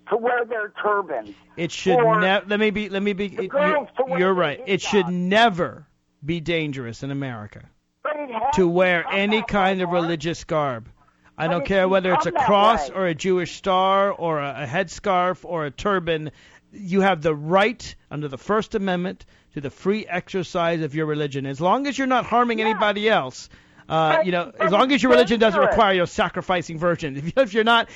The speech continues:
Speaker 2: if you're not harming anyone else and you're practicing your own religion and you're only affecting yourself, then let people be. We have enough religious hatred and wars
Speaker 1: But,
Speaker 2: all over
Speaker 1: but
Speaker 2: the
Speaker 1: that's
Speaker 2: world.
Speaker 1: what I'm saying, but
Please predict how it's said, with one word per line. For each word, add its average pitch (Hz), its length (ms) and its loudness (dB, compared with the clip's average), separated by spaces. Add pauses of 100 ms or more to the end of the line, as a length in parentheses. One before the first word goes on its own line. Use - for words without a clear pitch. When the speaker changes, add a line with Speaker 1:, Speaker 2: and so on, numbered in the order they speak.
(160)
Speaker 2:
if 165 80 -4
you're 214 80 4
not 269 180 4
harming 285 420 2
anyone 247 300 0
else 196 180 0
and 175 60 -12
you're 185 80 -2
practicing 196 460 -4
your 160 180 0
own 214 180 4
religion 202 380 -2
and 151 100 -10
you're 147 120 -8
only 220 260 -4
affecting 185 460 -4
yourself, 147 520 -4 (360)
then 180 200 0
let 254 460 2
people 233 460 0
be. 185 720 -4 (220)
We 196 100 0
have 233 120 2
enough 233 600 0
religious 185 380 0
hatred 175 380 -6
and 151 140 -6
wars 147 320 -4
Speaker 1:
But, - 100 0
Speaker 2:
all 185 240 -2
over 165 160 0
Speaker 1:
but 151 60 -4
Speaker 2:
the 147 80 -4
Speaker 1:
that's 131 160 0
Speaker 2:
world. 110 120 -8
Speaker 1:
what 330 120 2
I'm 285 240 0 (180)
saying, 311 420 -6
but 247 140 -4